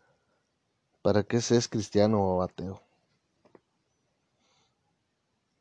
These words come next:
Mis recuerdos de infancia decían que eres cristiano para ir al cielo y eres ateo para ir a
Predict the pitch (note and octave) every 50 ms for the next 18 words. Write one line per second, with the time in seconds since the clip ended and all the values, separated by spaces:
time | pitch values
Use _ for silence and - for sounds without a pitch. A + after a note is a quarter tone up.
0 | _ _ _ _ _ _ _ _ _ _ _ - B2 B2+ B2 A2+ G2+ A2 G#2 -
1 | - B2+ C3+ C#3 C#3+ C#3 C3 A#2 A2+ G#2 G#2 G2+ - - - A#2+ C3 C#3+ C#3+ B2+
2 | - - A2 G#2+ G#2+ G#2 G#2 G2+ - _ _ _ _ _ _ _ _ _ _ _
3 | _ - F#2+ G2 G2 - - A2 A2 B2 B2+ B2 - - A2 A2 A2 A#2 - -
4 | - G#2 F#2 - - G2+ G#2 A2 A2 G2+ - F#2 F#2 F#2 F#2+ F2+ F2 F2 - -
5 | G#2+ G#2+ A2+ A2+ A2+ F#2 G2 _ _ _ _ _ _ _ _ _ _ _ _ _
6 | _ _ _ _ _ _ _ _ _ _ _ _ - G2 G2+ G2+ G#2 G2 - G2+
7 | F2 - G2 G2+ G#2+ G2+ - G2 F#2+ F#2+ F#2+ G2+ G#2+ G#2+ A2+ B2+ D3 -